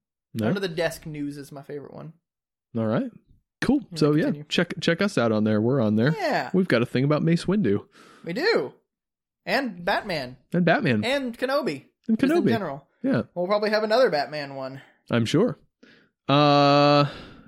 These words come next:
Speaker 1: yeah, so we got all that. Uh, we got a Gmail, justice losers pod at gmail dot com. Uh, if you've found any other examples of the rule of three being executed in the Batman, uh, let me know.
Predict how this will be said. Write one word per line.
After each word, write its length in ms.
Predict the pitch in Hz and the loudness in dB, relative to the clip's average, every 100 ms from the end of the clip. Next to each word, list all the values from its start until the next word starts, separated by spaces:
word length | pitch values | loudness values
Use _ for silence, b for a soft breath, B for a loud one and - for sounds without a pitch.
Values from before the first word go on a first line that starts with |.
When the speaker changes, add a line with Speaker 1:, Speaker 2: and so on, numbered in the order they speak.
| - | -2
Speaker 1:
yeah, 240 | 349 359 - | 2 2 -2
so 120 | - | -4
we 60 | 151 | 0
got 80 | 139 | 2
all 60 | 127 | 2
that. 220 | 180 - _ | 2 -2 _
Uh, 120 | 131 | 2
we 80 | 143 | 4
got 120 | 160 | 6
a 40 | 143 | 6
Gmail, 460 | 139 180 208 220 | 6 4 4 0
justice 400 | - 156 - 143 - | -2 -2 0 -2 2
losers 280 | 147 139 | 2 0
pod 180 | - 143 | 0 -2
at 60 | 123 | 0
gmail 280 | 135 143 139 | 0 0 2
dot 140 | 127 | 0
com. 240 | - 156 202 B B B B | 2 0 0 B B B B
Uh, 40 | 151 | 2
if 140 | 160 | 4
you've 160 | 202 220 151 | 2 0 -6
found 280 | - 180 185 | 2 4 6
any 160 | 175 147 | 6 6
other 200 | 165 196 | 6 4
examples 480 | 135 131 127 127 | 4 2 2 2
of 100 | 123 | 2
the 80 | 120 | 2
rule 240 | 120 135 123 | 4 4 4
of 80 | |
three 320 | - - 131 139 | 0 -2 0 2
being 280 | 135 123 | 2 2
executed 640 | 110 135 - - 135 123 123 | 0 -2 -6 0 0 2 2
in 120 | 117 | 0
the 60 | |
Batman, 520 | 110 135 147 165 202 208 B B B B - | 2 0 2 2 2 -2 B B B B 0
uh, 220 | 139 170 | 4 4
let 140 | 185 | 4
me 80 | 220 | 4
know. 220 | 277 349 | 4 2